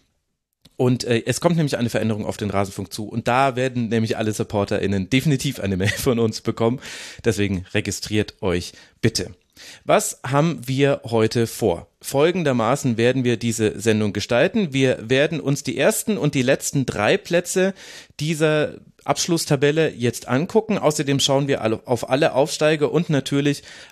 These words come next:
auf Fürth, die irgendwie so in der Mitte gelandet sind.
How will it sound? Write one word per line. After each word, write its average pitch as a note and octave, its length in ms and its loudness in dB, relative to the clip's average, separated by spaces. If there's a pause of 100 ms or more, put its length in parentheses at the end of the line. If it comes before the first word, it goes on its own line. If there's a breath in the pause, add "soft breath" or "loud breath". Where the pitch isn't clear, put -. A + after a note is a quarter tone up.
auf A#2+ 380 0
Fürth, D3+ 500 0
die B2 160 -2
irgendwie C3+ 320 0
so A#2+ 200 0
in A2+ 100 0
der G#2 260 2
Mitte C3+ 520 0
gelandet A2 520 2
sind. C#3+ 260 0